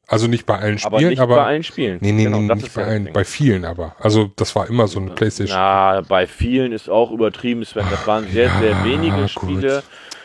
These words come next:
Speaker 2: Äh, äh, es kommt aktuell aber sehr stark scheinbar zurück. Und, äh, ich begrüße und, äh, f-, das und, äh, freue mich da drauf, weil so kann man sich echt vorab nochmal ein Bild über das Spiel machen.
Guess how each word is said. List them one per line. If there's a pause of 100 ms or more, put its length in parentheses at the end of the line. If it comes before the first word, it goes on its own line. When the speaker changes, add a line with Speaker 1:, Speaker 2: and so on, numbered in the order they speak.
(120)
Speaker 2:
Äh,
äh,
es
kommt
aktuell
aber
sehr
stark
scheinbar
zurück. (440)
Und,
äh,
ich
begrüße
und,
äh,
f-,
das
und,
äh,
freue
mich
da
drauf,
weil
so
kann
man
sich
echt
vorab
nochmal
ein
Bild
über
das
Spiel
machen.